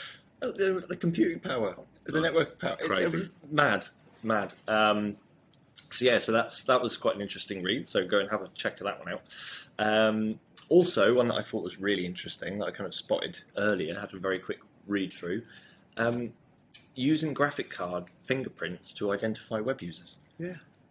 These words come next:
Speaker 1: You can actually get an identifier. It's almost like the, the power, uh, being able to identify devices by their power signatures.
Speaker 2: Yeah.
Speaker 1: Um, but yeah, this, this is a, a way of identifying individual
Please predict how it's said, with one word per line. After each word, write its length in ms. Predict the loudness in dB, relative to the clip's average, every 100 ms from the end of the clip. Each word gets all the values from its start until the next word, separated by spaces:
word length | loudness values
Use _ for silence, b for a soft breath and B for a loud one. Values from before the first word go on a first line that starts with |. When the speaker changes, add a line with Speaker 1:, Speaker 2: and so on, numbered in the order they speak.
| _ _
Speaker 1:
You 100 | -2
can 120 | 0
actually 340 | -2 -2 -4 -4
get 240 | -2 0
an 120 | 2
identifier. 680 | 4 4 2 0 -6 -2 0
It's 140 | 2 0
almost 240 | 0 2
like 80 | 2
the, 200 | 2 0
the 100 | -2 -8
power, 480 | -2 0 2 2 4
uh, 140 | 4
being 200 | 4 -2
able 80 | -2
to 100 | -2
identify 680 | 0 -2 -4 -2 0 0 -4 -8 -16 -6
devices 520 | 2 2 2 -2 -6
by 140 | -6
their 120 | -6 -6
power 300 | -4 -4 -4
signatures. 760 | -6 -10 -12 -6 0 0 -2 -12 B B B _ -6
Speaker 2:
Yeah. 60 |
Speaker 1:
Um, 280 | -2 -2 -6 -4
but 80 |
yeah, 180 | 2 2
this, 200 | 2 -2
this 240 | -6 -8 -6
is 140 | -2
a, 260 | 0 2 0
a 80 | 0
way 220 | 2 2
of 120 | 0 -4
identifying 720 | -2 -4 -4 -8 -8 -6 -4
individual 600 | -4 -4 -8 -6 -8 -8